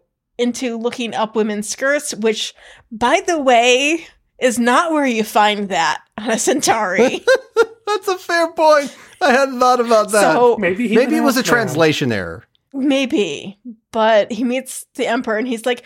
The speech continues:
Speaker 1: "Oh, you haven't changed since the last time I saw you."
Speaker 2: Yeah, it's very good.
Speaker 1: And also, I love the bit where, um, Londo's being called out to see the, to see the shadows. And of course, that's a shot that we already have and it's being reused.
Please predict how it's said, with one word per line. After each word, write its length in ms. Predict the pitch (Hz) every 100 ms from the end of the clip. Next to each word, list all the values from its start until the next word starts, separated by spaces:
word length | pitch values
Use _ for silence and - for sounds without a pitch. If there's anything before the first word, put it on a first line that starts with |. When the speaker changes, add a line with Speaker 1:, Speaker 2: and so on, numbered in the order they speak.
| -
Speaker 1:
"Oh, 360 | 330 440 466 339
you 180 | 247 254
haven't 340 | 330 427 294
changed 380 | 247 494 381 247
since 260 | - 349 220
the 100 | 247
last 340 | 254 226 226
time 180 | 302 254
I 140 | 220
saw 260 | 220 240 208
you." 480 | 214 220 220 - - _
Speaker 2:
Yeah, 300 | 120 127 92 -
it's 180 | 139 117
very 240 | 127 113
good. 300 | 107 110 92 -
Speaker 1:
And 160 | 220 -
also, 540 | 226 247 277 262 240 -
I 180 | - 226
love 240 | 220 240
the 120 | 285
bit 280 | 226 220 214
where, 600 | 214 208 202 196 190 - _
um, 400 | - 208 180 175 -
Londo's 360 | 208 208 214 214
being 240 | 202 196
called 360 | - 220 202 190
out 300 | 170 180 -
to 160 | 214
see 400 | 208 - 214 196
the, 480 | 202 196 175 165 170 _ _ _ _
to 100 | -
see 160 | 220 208
the 120 | 202
shadows. 320 | 208 208 214
And 80 | 233
of 40 | 220
course, 220 | 262 254
that's 160 | 233
a 80 | 202
shot 320 | - 226 220
that 140 | 220 196
we 120 | 202
already 220 | 196 160
have 380 | 202 233 160 135
and 80 | 190
it's 80 | 208
being 200 | 214 175
reused. 840 | 185 180 196 208 - 87 - -